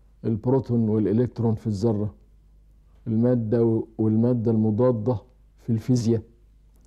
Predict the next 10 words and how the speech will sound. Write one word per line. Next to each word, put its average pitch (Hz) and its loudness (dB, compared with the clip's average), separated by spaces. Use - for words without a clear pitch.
القطب 135 -2
الشمالي 131 0
والقطب 117 -4
الجنوبي 117 0
في - -8
المغناطيسية، 110 -2
الجزيء 120 2
اليساري 120 2
والجزيء 110 0
اليميني 123 2